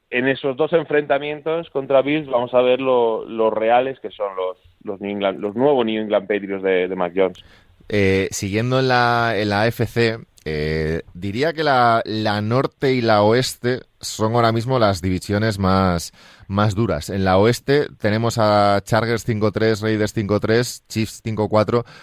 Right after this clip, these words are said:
Speaker 2: Broncos cinco cuatro. Por saltar y por ir un poco a, a, yo creo, el tema de que, del que hay que hablar esta semana, eh, ganó, ganó Kansas City a Green Bay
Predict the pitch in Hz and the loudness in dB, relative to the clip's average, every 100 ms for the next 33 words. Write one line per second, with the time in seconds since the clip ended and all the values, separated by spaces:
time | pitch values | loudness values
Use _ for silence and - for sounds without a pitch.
0 | - 95 98 107 113 117 - - _ - | -16 -4 0 0 0 -2 -2 -20 _ -12
1 | 127 123 104 101 107 80 73 - 107 - | -8 -4 -2 0 0 -2 -8 -4 -4 -2
2 | 107 98 123 143 156 123 104 113 120 123 | -4 -2 2 2 0 -8 -4 -4 -4 -6
3 | 113 127 127 123 110 90 95 95 71 - | -4 -2 2 4 2 0 -2 -4 -6 -16
4 | - - - - - 82 95 110 104 85 | -20 -20 -20 -14 -10 -2 2 2 2 -2
5 | 90 - 120 107 95 90 95 98 95 101 | -8 -2 0 2 0 -2 -4 -4 -2 -2
6 | 101 101 98 98 104 113 127 139 - - | 0 0 -2 -4 -4 -2 -4 -6 -20 -20
7 | _ _ 110 113 110 107 107 107 104 104 | _ _ 0 2 4 2 2 0 0 -2
8 | 104 107 101 117 143 156 131 151 170 165 | -6 -6 -2 0 0 0 0 -2 -4 -6
9 | 135 147 127 117 113 110 110 107 117 131 | -6 -4 2 4 6 4 0 0 2 2